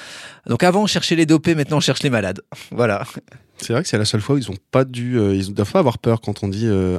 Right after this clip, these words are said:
Speaker 2: un tel est contrôlé positif
Speaker 1: Euh, ouais, c'est ça.
Speaker 2: au covid.
Speaker 1: Au covid.
Speaker 2: Voilà.
Speaker 1: Ça,
Speaker 2: Pour
Speaker 1: ça
Speaker 2: l'instant,
Speaker 1: change.
Speaker 2: ils sont, ils doivent être sereins.
Speaker 1: Bon, de
Speaker 2: Tous.
Speaker 1: toute façon, demain, ça va être compliqué d'esquiver la covid patrouille. Ce sera un test pour tout le monde pendant la journée de repos.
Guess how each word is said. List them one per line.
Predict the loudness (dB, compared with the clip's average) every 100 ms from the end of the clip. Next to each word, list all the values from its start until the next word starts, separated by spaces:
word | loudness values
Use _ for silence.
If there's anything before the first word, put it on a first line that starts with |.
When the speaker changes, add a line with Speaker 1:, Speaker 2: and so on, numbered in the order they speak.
| -2
Speaker 2:
un | -2
tel | 0 0
est |
contrôlé | 0 -4 0 0
positif | 4 2 2 0 0 0 -2
Speaker 1:
Euh, | -2 2 4
ouais, |
c'est | 2 2
ça. | 2 2
Speaker 2:
au |
covid. | 4 2 0
Speaker 1:
Au | -2
covid. | 2 2 0 -4
Speaker 2:
Voilà. | -4 -6 -4
Speaker 1:
Ça, | -4
Speaker 2:
Pour | 0
Speaker 1:
ça | 0
Speaker 2:
l'instant, | 2
Speaker 1:
change. | 0 0
Speaker 2:
ils |
sont, | -2 -6 -4 -6 -8 _ _ _ _ _
ils | -2
doivent | -2
être | 0
sereins. | -2 -2 -4 -2
Speaker 1:
Bon, | 0 2
de |
Speaker 2:
Tous. | 2
Speaker 1:
toute | 2
façon, | 0 0 -2
demain, | 2 2 4
ça | 0 -2
va |
être | -4
compliqué | -4 -6 -2 -2
d'esquiver | -2 -4 -2 0
la | 2
covid | 0 -2
patrouille. | 0 -2 0 -2 -2 -6
Ce | -8
sera | -4 -2
un | 0
test | 0 -2 -6
pour | -12
tout | -6
le | -4
monde | -4
pendant | -2 -2
la | 0
journée | 0 2
de |
repos. | 2 0 -4